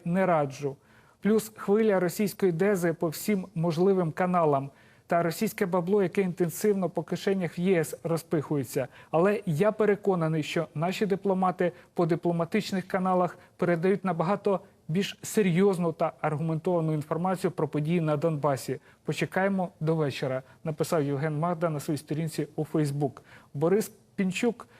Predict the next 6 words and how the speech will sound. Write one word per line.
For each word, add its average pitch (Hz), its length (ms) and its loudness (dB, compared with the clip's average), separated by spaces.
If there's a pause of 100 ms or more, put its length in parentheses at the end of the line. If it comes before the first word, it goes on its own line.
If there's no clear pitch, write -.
(160)
також, - 640 -2
е, 170 280 2 (420)
публікує 180 720 2 (240)
фотографії 180 920 0 (320)
з 160 480 0
Донецька 180 720 -2